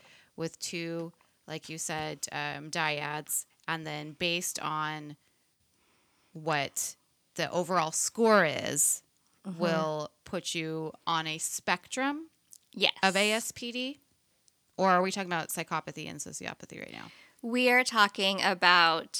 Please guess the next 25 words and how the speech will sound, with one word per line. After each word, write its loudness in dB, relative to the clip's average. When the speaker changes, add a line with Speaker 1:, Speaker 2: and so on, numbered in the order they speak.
Speaker 2:
um, 0
it'll 2
put -4
you 0
on 4
a -2
spectrum 0
within 0
the -2
dyad. 0
Speaker 1:
Okay. -6
Speaker 2:
Right? -8
Speaker 1:
Okay. -4
Speaker 2:
And -2
so, 4
um, 0
each, 2
like -6
I -6
said, -8
uh, -2
personality 8
disorder 2
Speaker 1:
Mm-hmm. 0
Speaker 2:
has 2